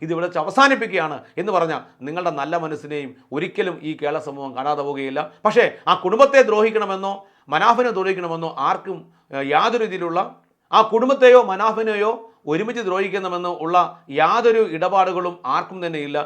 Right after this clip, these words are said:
പക്ഷേ ഇവിടെ സംഭവിച്ചിരിക്കുന്ന കാര്യം, ഒരു ഭാഗത്ത് സംഭവിച്ച നന്മയും മറുഭാഗത്ത് സംഭവിച്ച അത് കണ്ടിട്ട്, അത് അറിഞ്ഞിട്ടും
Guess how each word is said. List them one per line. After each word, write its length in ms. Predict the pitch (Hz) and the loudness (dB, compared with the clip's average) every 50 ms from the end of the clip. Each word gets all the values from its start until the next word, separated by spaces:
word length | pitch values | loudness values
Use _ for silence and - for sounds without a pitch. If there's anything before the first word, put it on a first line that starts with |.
| - - _ - | -8 -8 _ -8
പക്ഷേ 200 | 160 - 190 170 135 - - - - | -6 -2 0 -2 -2 -2 -6 -16 -12
ഇവിടെ 180 | 143 156 190 208 - - | -8 -6 -4 -4 -4 -4
സംഭവിച്ചിരിക്കുന്ന 640 | 160 147 156 185 202 175 170 180 170 170 170 165 143 | -4 -4 -2 -4 -4 -4 -6 -8 -8 -6 -6 -6 -4
കാര്യം, 240 | 143 143 147 151 135 123 - - - 143 | -2 -2 -2 -4 -6 -12 -16 -14 -10 -8
ഒരു 100 | 170 180 147 | -6 -4 -2
ഭാഗത്ത് 260 | 151 147 156 160 156 143 147 | 0 0 -2 -2 -4 -8 -6
സംഭവിച്ച 360 | 139 147 151 151 143 120 147 156 160 156 - _ _ _ - 131 | -6 -6 -6 -6 -4 -4 -2 -2 -2 -4 -10 _ _ _ -10 -6
നന്മയും 400 | 131 131 151 170 175 165 147 127 107 117 | -4 -4 -2 -2 -2 -2 -2 -4 -6 -6
മറുഭാഗത്ത് 400 | 131 151 175 160 170 160 151 127 | -6 -4 -4 -4 -4 -4 -4 -6
സംഭവിച്ച 320 | 135 131 139 143 131 131 143 135 127 - - _ - | -10 -10 -8 -10 -8 -6 -6 -6 -6 -8 -8 _ -6
അത് 80 | 135 151 160 - | -6 -6 -4 -2
കണ്ടിട്ട്, 420 | 143 151 175 190 220 220 - 214 202 190 - - _ _ - | 0 0 2 2 0 0 0 -2 -4 -4 -6 -12 _ _ -4
അത് 100 | 147 156 175 147 139 | 0 0 2 2 0
അറിഞ്ഞിട്ടും 400 | 143 165 185 208 196 160 156 147 | 0 -2 -2 -2 -2 -2 -4 -6